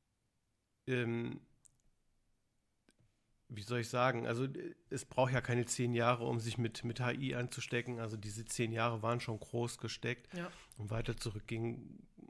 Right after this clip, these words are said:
Speaker 1: musste man nicht. Das hätte jetzt keinen Sinn gemacht, aber
Speaker 2: Vor allem
Speaker 1: die
Speaker 2: noch weiter zurück, da war die Krankheit ja meist relativ schnell tödlich auch.
Speaker 1: Genau.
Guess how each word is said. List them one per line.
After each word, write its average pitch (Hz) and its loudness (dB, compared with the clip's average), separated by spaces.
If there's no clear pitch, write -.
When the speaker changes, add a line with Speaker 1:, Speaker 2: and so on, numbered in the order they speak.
Speaker 1:
musste 120 -2
man 110 2
nicht. 104 -2
Das 104 -4
hätte 117 -6
jetzt - -6
keinen 110 -2
Sinn 123 2
gemacht, 117 -2
aber 113 2
Speaker 2:
Vor - -4
allem 143 2
Speaker 1:
die 135 6
Speaker 2:
noch 160 2
weiter 160 0
zurück, 147 -8
da 151 -4
war 147 -2
die 143 -8
Krankheit 147 -8
ja 147 -8
meist 151 -10
relativ 147 -8
schnell 151 -6
tödlich 151 -10
auch. 147 -14
Speaker 1:
Genau. 107 8